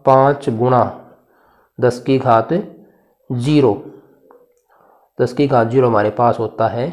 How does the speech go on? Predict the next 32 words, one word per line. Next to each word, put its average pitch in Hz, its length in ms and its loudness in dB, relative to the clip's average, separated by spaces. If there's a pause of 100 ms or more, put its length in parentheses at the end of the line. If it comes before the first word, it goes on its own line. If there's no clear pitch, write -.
(440)
एक, 117 300 -4 (420)
किसी 135 200 -4
भी 127 60 -4
संख्या 131 300 -2
की 131 80 0
घात 104 200 0
ज़ीरो 110 600 -4
एक 143 180 2
होता 101 300 -2
है। - 200 -12 (1700)
इसको 127 220 -4
आगे 117 240 4
हल 113 100 2
करेंगे, 117 380 0 (920)
ये 127 200 0
हमारे 117 280 2
पास 110 280 2
आ 104 120 2
जाएगा 107 440 2 (1600)
आठ 120 520 6 (160)
गुणा 113 380 0 (1500)
दस 120 200 0
की 139 80 0
गुणा 131 180 2
चार 123 260 4
बार 120 180 4
करेंगे, 123 280 0
हमारे 101 220 2
पास 110 260 2
आएगा 110 300 2
दस 120 280 0
हज़ार। 87 440 -2